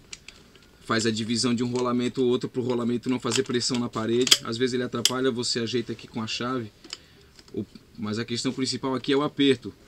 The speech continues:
Apertar demais é onde você pode danificar a base. Então a dica aqui,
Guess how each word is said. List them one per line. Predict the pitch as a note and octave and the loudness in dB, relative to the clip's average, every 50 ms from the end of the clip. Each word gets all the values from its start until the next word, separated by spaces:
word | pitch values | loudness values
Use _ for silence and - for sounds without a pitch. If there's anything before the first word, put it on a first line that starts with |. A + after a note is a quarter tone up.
| - - - - | -20 -20 -14 -8
Apertar | - A2+ - C3+ B2 A#2+ C3 C3+ | -8 -2 0 0 0 2 2 2
demais | B2+ C3+ C3 B2+ B2+ C#3 D3 D3+ | 4 4 2 4 4 2 2 2
é | C#3+ | 2
onde | C#3 D3 D3 C#3+ | 2 0 0 0
você | C#3+ D3+ C#3+ D#3 D3+ | 0 2 2 2 0
pode | - C#3+ C#3+ C#3+ C#3+ | 0 0 0 0 2
danificar | C#3+ D3 D3 D3+ - - - - C#3+ D3+ | 2 2 2 0 -2 -4 -4 -2 -2 0
a | |
base. | C#3 C3+ C3 C3 B2+ A#2+ A#2 A2+ | 2 2 2 2 2 2 0 0
Então | - - B2+ B2 | 2 2 2 2
a | B2 | 2
dica | A#2+ A2+ B2 C3 - C3+ | 0 0 -2 0 0 0
aqui, | B2+ - C#3+ C3+ A#2+ G#2 | 0 2 4 4 4 4